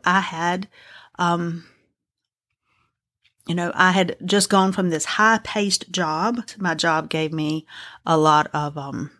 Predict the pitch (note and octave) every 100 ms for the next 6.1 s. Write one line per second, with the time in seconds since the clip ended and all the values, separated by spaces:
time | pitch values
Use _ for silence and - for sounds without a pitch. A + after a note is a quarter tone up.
0 | - - F#3 - F3+ D#3 D#3+ D3 - -
1 | A#3 A3 - G#3+ G3 F#3+ - - - F3+
2 | E3+ E3+ D#3+ F3 D#3+ C#3 C#3 D#3+ D#3 D#3
3 | D3+ C#3+ - C4+ C4+ A#3 A3+ - - -
4 | - F3 E3+ D#3+ - F#3 F3+ D#4 D4 A#3+
5 | G#3+ G#3 - _ F#3 F#3 - G#3+ A3+ A#3
6 | A#3+